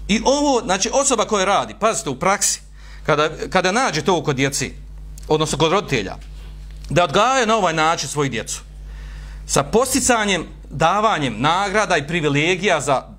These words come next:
za dobre stvari koje rade, za kažnjavanje, za prekršaj koje rade i hvataju krivine i tako dalje, nakon određenog vremena ta djeca se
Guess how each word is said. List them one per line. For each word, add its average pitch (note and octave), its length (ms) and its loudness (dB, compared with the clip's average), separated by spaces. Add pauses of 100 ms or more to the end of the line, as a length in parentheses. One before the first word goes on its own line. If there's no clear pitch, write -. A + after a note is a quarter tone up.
(120)
za C3+ 140 -4
dobre F#3+ 300 0
stvari D3 280 0
koje A#2+ 180 0
rade, D3+ 460 2 (720)
za F3 140 4
kažnjavanje, A3 760 2
za F3+ 120 0
prekršaj A#3 460 2
koje E3 200 2
rade D#3+ 360 2
i B2+ 80 -6
hvataju F3+ 380 0
krivine D3 340 -2
i C3 60 -4
tako C#3+ 260 0
dalje, G#3+ 380 0 (760)
nakon B3 560 2
određenog G#3 580 2
vremena G#3+ 320 0
ta G#3+ 320 -2
djeca F#3 360 -2
se - 300 0